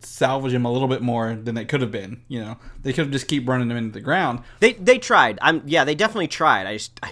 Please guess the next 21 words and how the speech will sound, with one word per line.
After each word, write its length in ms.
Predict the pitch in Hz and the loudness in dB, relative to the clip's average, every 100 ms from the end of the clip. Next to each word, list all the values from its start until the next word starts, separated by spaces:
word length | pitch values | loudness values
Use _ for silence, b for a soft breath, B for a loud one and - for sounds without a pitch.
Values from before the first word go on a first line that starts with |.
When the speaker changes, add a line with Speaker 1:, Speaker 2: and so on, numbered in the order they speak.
| - | -12
Speaker 2:
just 180 | 135 - | -10 -10
don't 160 | - | -8
think 140 | 120 104 | -8 -2
it 60 | |
Speaker 1:
But 60 | 180 220 | 4 4
Speaker 2:
worked. 120 | 220 | 6
Speaker 1:
they 100 | 196 | 4
just 200 | 190 196 | 4 -4
didn't, 180 | 220 - | -4 -2
I 40 | |
mean, 160 | 196 196 | -2 0
they 100 | 226 | 0
had 240 | 240 202 | 0 0
no 380 | 175 180 180 160 151 | 0 0 0 -2 -8
clue 500 | - 185 185 160 139 | -6 2 4 4 0
it 40 | 143 | -2
was 100 | 127 | 0
gonna 140 | 139 | 0
be 160 | 127 120 | 0 2
that 240 | 120 120 | 2 0
bad, 300 | 113 87 - | -4 -6 -12